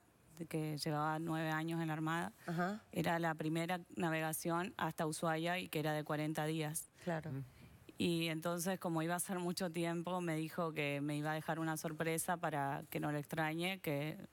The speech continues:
Speaker 1: me la dejaba en la compu.
Speaker 2: Claro.
Speaker 3: Y, y, y vos, esa sorpresa que te dejó en la compu, eh,
Speaker 1: Sí.
Speaker 3: en medio de, de este shock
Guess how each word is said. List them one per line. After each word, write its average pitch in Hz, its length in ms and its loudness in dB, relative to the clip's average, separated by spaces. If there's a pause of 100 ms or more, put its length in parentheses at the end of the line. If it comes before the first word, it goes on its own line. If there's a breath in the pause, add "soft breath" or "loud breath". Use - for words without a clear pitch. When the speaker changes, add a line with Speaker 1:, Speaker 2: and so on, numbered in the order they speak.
(260)
Speaker 1:
me 160 100 2
la 143 140 4
dejaba 156 240 0
en 165 80 2
la 156 80 2
compu. 156 340 -2 (300)
Speaker 2:
Claro. 165 360 -2 (140)
Speaker 3:
Y, 131 140 0
y, 117 60 -2 (100)
y 135 100 0
vos, 156 580 0
esa 151 240 0
sorpresa 156 420 0
que 143 100 -2
te 135 80 0
dejó 143 160 0
en 143 60 2
la 139 80 0
compu, 110 420 -2 (560 loud breath)
eh, - 100 -10
Speaker 1:
Sí. 160 240 2
Speaker 3:
en 131 140 4
medio 165 220 2
de, 143 200 0
de 135 120 -2
este 139 180 2
shock - 420 0